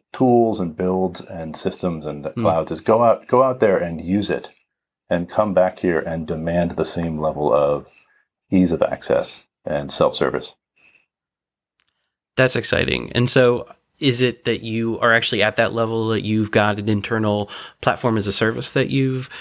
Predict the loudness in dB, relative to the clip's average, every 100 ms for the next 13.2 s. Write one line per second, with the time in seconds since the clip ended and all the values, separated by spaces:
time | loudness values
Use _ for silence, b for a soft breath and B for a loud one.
0 | B B B -2 0 -4 -10 -4 2 4
1 | 4 2 0 2 2 2 2 2 4 4
2 | 4 4 0 -2 -6 -4 -2 -2 0 -2
3 | -2 -4 -2 -2 -2 -2 -4 -4 -4 -6
4 | -4 -2 0 2 2 4 4 2 2 -2
5 | -2 -2 0 0 0 2 2 0 0 0
6 | -2 -2 -6 -10 B B B 0 2 2
7 | -2 -8 -14 -8 -4 -2 -2 -4 -6 -10
8 | -12 -16 _ _ -4 -2 4 4 2 -2
9 | -4 -4 -8 -4 -6 -6 -12 _ _ _
10 | _ _ _ _ -2 0 2 2 2 2
11 | 2 2 -2 -4 -4 -4 -4 -8 -16 0
12 | 2 4 2 2 0 0 0 0 -2 -6
13 | -12